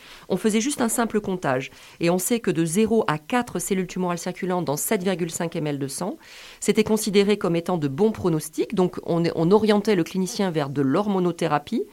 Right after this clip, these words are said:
Et si, par exemple, on avait cinq C T C par sept virgule cinq M L de sang ou plus, donc vous voyez, c'est pas grand-chose la différence,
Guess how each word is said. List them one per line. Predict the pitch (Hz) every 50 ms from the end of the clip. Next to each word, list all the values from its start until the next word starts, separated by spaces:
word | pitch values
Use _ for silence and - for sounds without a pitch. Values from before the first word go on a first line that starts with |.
| - - - - - - - - - -
Et | 170 175
si, | - - 269 254
par | 240 208 202
exemple, | 196 175 185 214 208 202 190
on | 175 165
avait | 160 156 160 165
cinq | 165 - - 240 226 220 214
C | - - 208 202
T | - 208
C | 190 - - - 202 196
par | - 160 147 -
sept | - - 180 160
virgule | 175 170 156 160 165
cinq | 160 - 170 165 - 165
M | 156
L | 156 156 151
de | 151
sang | 151 - - 156 - - -
ou | 240
plus, | 247 - - 202 277 - - -
donc | - - - - - - - - -
vous | 139
voyez, | 139 160 196 233 220
c'est | - 190
pas | 190 160
grand-chose | 147 156 165 - - 202 180 165
la | 151
différence, | 139 147 - 175 151 151 185 220 220 -